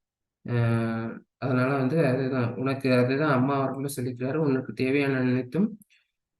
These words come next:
அ, உன், அ, உன்னுள்ளே தான் இருக்கிறது, உனக்குள்ளே இருக்கிறது, எங்கும் சென்று அலையாது" அப்படின்றது அன்னை அப்பப்ப வந்து அம்மா அவர்கள் குறிப்பிடுவது உண்டு.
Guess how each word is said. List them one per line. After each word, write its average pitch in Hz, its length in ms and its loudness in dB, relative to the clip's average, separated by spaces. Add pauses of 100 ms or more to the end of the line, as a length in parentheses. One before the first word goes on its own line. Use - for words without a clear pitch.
(160)
அ, 147 220 4
உன், 147 440 8
அ, 131 320 2
உன்னுள்ளே 160 440 4
தான் 160 160 4
இருக்கிறது, 123 640 0
உனக்குள்ளே 135 420 -2
இருக்கிறது, 120 800 0
எங்கும் 135 420 0
சென்று 123 340 0
அலையாது" 117 560 2
அப்படின்றது 127 720 0
அன்னை 123 360 2
அப்பப்ப 143 560 0
வந்து 143 280 0 (420)
அம்மா 131 260 -2
அவர்கள் 127 340 -4
குறிப்பிடுவது 120 500 -4
உண்டு. 113 320 -4